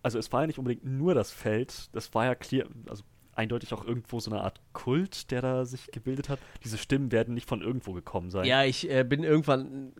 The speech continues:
Speaker 2: komplett ausgestiegen, als, ähm, in dem Feld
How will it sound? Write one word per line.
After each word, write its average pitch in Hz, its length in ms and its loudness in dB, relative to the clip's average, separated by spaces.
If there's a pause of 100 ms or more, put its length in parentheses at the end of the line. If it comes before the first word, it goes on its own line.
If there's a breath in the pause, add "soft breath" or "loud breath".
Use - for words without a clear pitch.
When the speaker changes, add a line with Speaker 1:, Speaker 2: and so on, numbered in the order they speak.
(100)
Speaker 2:
komplett 139 400 2
ausgestiegen, 156 800 4
als, 135 320 2
ähm, 123 380 2 (1300)
in 131 140 4
dem 139 120 6
Feld 156 440 6